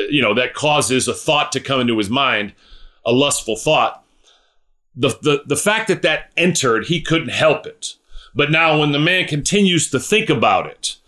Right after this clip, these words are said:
and continues to meditate on it, and, and now moves into lusting after that woman, that is where the sin comes in, okay? And obviously it's the same with a woman, right? Um, you know, if you see a man that, that, that you find handsome,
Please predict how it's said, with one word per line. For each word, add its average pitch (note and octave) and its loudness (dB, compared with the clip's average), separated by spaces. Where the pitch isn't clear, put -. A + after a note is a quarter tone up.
and - -4
continues D3 0
to C3 0
meditate C#3+ 2
on G2+ 0
it, F#2 -8
and, A#2+ -4
and C3 0
now C#3 0
moves D3 4
into D3+ 2
lusting C3+ 0
after B2+ -2
that A2 -2
woman, A2+ 0
that D3 2
is C3 2
where B2 2
the A2+ 0
sin G#2+ -2
comes G#2 -2
in, A2+ -2
okay? G#2 -4
And A2 -2
obviously A2+ 2
it's G#2+ -4
the A#2 -4
same A2+ 0
with A#2 2
a B2 2
woman, B2+ 0
right? G#2+ -2
Um, G#2+ 2
you C3 -2
know, G2 0
if F#2 -8
you A#2+ 2
see E3 0
a C3 2
man C3 2
that, G#2+ -2
that, A2+ -4
that G#2+ -6
you A#2 -4
find G#2 -2
handsome, G2+ -4